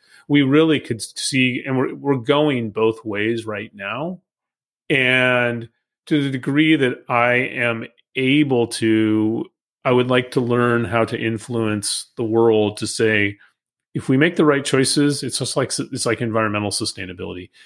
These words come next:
When it comes to people sustainability, if we make the right choices, we have the capability to give everyone on this planet fulfilling, meaningful work.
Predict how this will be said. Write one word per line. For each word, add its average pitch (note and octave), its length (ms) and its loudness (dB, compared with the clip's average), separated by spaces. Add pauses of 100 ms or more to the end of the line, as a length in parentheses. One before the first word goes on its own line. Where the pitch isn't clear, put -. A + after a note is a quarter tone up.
(680)
When C#3 100 -8
it - 40 -6
comes C#3 160 0
to C3+ 80 2
people E3 320 2
sustainability, C#3+ 880 2
if - 120 -4
we B2+ 100 -2
make D3+ 180 0
the F3+ 80 -2
right F3 220 0
choices, D3+ 480 0
we D3+ 80 0
have G3 100 -2
the A#3+ 80 -4
capability F3+ 580 2
to D3 160 2
give D3 200 0
everyone E3+ 440 0
on E3 100 0
this D3 120 0
planet C#3 420 -6
fulfilling, A#2+ 520 -4
meaningful A#2 440 -4
work. A#2 300 -4